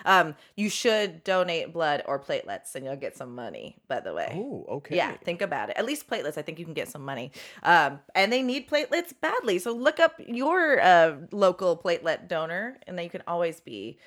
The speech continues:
Speaker 1: helpful to the people in need. Uh, I'm doing other things. You could look in the liner notes if you care. If not, uh, we're gonna be here next week. And who do you wanna talk about next week, Ben?
Speaker 2: Um, let's go.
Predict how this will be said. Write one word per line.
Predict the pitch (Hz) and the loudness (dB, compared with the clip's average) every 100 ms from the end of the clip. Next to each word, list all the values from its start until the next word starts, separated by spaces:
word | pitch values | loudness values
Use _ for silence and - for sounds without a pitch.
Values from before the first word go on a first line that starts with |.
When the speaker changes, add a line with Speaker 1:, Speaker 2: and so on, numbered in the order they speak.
| - _ | -20 _
Speaker 1:
helpful | - - - 123 107 | -8 -8 -4 -4 -4
to | - 131 92 98 - | -6 -8 -6 -8 -6
the | 139 117 - - | -6 -6 -10 -14
people | 147 - 120 | -14 -10 -8
in | 120 | -8
need. | 98 85 - - - - | -10 -12 -14 -20 -18 0
Uh, | 160 151 - - - | 4 4 2 -2 2
I'm | 160 190 | 2 2
doing | 190 214 | -2 0
other | 214 214 | 2 0
things. | 220 220 170 | -4 -6 -8
You | 175 | -8
could | 190 | -4
look | 175 | -4
in | 180 | -4
the | 175 | -4
liner | 165 175 | 0 2
notes | 165 151 | 0 -4
if | - | -10
you | |
care. | 120 170 165 175 | -4 2 4 4
If | - 165 165 | 2 -2 -2
not, | 143 156 - - | -2 0 -2 -4
uh, | 123 143 135 | -2 0 0
we're | 165 | -2
gonna | 175 | -4
be | 156 175 | -6 -6
here | 180 | -6
next | 147 147 165 - | -4 -4 -4 -8
week. | 180 185 - | -8 -8 -6
And | 170 | -6
who | 156 233 | -6 -6
do | 240 | -4
you | 214 | -4
wanna | 226 220 | -4 -4
talk | 202 233 | -6 -8
about | 220 - | -8 -6
next | 117 - | -10 -12
week, | - | -12
Ben? | - - 190 - _ _ _ _ _ | -8 -8 -10 -14 _ _ _ _ _
Speaker 2:
Um, | 170 190 214 214 208 202 190 175 _ _ _ _ _ _ _ _ _ _ _ _ - | -8 -6 -4 -6 -6 -6 -10 -14 _ _ _ _ _ _ _ _ _ _ _ _ -6
let's | 170 254 - | -2 -2 -4
go. | - 151 139 131 135 135 | -2 0 2 2 0 -2